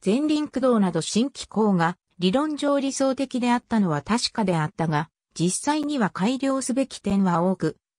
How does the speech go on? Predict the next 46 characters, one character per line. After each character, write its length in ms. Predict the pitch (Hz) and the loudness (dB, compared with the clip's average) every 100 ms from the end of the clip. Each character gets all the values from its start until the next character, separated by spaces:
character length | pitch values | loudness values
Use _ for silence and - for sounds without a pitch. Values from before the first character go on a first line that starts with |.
| - | -6
最 240 | 196 269 | 0 0
初 180 | 277 302 | 0 -2
の 140 | 294 | -2
七 260 | 285 294 226 | 0 2 2
エ 200 | 190 190 | 4 2
ー 20 | |
が 200 | 165 147 _ _ | 0 -4 _ _
顧 160 | - 190 | -4 0
客 260 | 285 - | 0 -2
の 140 | 330 320 | -2 -2
手 140 | 285 | 0
に 120 | 277 | 0
渡 220 | 196 170 180 | 0 0 -2
っ 80 | |
て 160 | - 240 | -2 -4
か 140 | 214 | 2
ら 100 | 180 | 2
も、 240 | 160 151 156 _ _ | 4 2 -2 _ _
ユ 140 | 175 190 | 4 6
ニ 160 | 254 | 6
バ 140 | 277 285 | 2 0
ー 20 | |
サ 180 | - 196 | 0 0
ル 80 | |
ジ 140 | 180 180 | 2 2
ョ 20 | |
イ 80 | 196 | 2
ン 80 | 196 | 2
ト、 220 | 180 - _ | 0 -2 _
ギ 160 | - 190 | 0 2
ア 80 | 247 | 2
ボ 140 | 233 | 0
ッ 40 | 254 | -4
ク 80 | - | -10
ス、 240 | - 160 - _ - | -4 -2 -4 _ -10
リ 220 | 175 185 | -2 0
ア 40 | 208 | 0
サ 140 | 220 | -4
ス 120 | 202 | -8
ペ 180 | - 302 | -4 -4
ン 80 | 294 | -2
シ 100 | 233 | 2
ョ 60 | |
ン 80 | 208 | 2
等 240 | - 214 180 | 2 2 2
に、 240 | 165 - | 0 -4